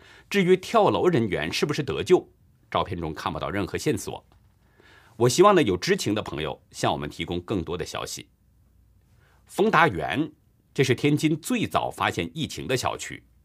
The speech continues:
也是被封控最早的。从八号到现在，已经是被封了十天了。可以想象得到，被封控的百姓有多么的艰难。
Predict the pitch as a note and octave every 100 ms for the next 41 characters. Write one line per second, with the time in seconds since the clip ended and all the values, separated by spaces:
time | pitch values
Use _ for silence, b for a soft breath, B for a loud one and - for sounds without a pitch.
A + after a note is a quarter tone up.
0 | _ - G2 F2+ - B2 G2 - A#2 D3+
1 | - - - F2 C2 G1+ - - _ _
2 | _ _ _ _ _ _ - - C3+ D#3+
3 | D3+ D3 D3 D#3 C3+ G2 G#2+ - F2+ D#2
4 | F2+ - D2 F#2 G#2 G2+ E2+ D#2+ F#2 D#2+
5 | G2+ G#2 F2 - E2 F2 B1 - _ _
6 | _ _ _ b b b - D3 G#3 -
7 | F2+ C#2+ A2+ D2 D2 - _ _ _ _
8 | _ _ F3+ C#3 D#3 F#3+ F#3+ D#3 - -
9 | - A#2+ - - E2 - - A#2 C3 G#2+
10 | - G#2+ A#2+ - -